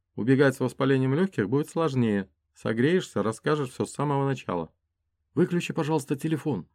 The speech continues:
и Wi-Fi. Скорее всего, я параноик, но исключить вероятность слежки не могу».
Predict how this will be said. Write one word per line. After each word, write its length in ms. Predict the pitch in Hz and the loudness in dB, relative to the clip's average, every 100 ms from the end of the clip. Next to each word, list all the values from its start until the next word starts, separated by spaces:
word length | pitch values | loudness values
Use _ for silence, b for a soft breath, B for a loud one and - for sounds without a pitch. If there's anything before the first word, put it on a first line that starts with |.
| _ - | _ -6
и 100 | 127 | -2
Wi-Fi. 500 | 170 - 156 117 - _ _ _ _ | -2 0 0 0 -4 _ _ _ _
Скорее 380 | - - 156 151 | -10 0 2 2
всего, 260 | - 151 151 | 0 0 2
я 100 | 143 | 2
параноик, 540 | 151 160 202 131 - _ - | 0 0 2 2 -4 _ -2
но 160 | 135 | 0
исключить 500 | 139 - 147 165 143 | 0 -2 -4 -4 -2
вероятность 500 | 139 139 139 135 127 | 0 2 0 -2 -6
слежки 440 | 165 196 - 98 - | -2 -2 -2 -6 -2
не 120 | 113 | -2
могу». 360 | 151 151 107 | 0 0 -4